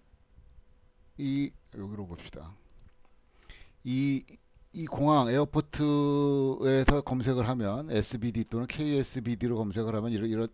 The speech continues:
이렇게 나오는데요. 요 차트가 아주 아담해요. 굉장히 그 숫자가 작습니다. 그게 큰 건 아니-, 아니니까 쉽게 보실 수 있을 것 같고, 여기는 그 이륙할 때 쓰는 차트도 없어요. 디피도 없고,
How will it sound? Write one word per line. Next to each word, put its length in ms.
이렇게 200
나오는데요. 720
요 100
차트가 600
아주 200
아담해요. 960
굉장히 520
그 160
숫자가 320
작습니다. 680
그게 140
큰 580
건 140
아니-, 380
아니니까 640
쉽게 280
보실 220
수 140
있을 200
것 160
같고, 420
여기는 680
그 600
이륙할 440
때 120
쓰는 300
차트도 480
없어요. 360
디피도 560
없고, 560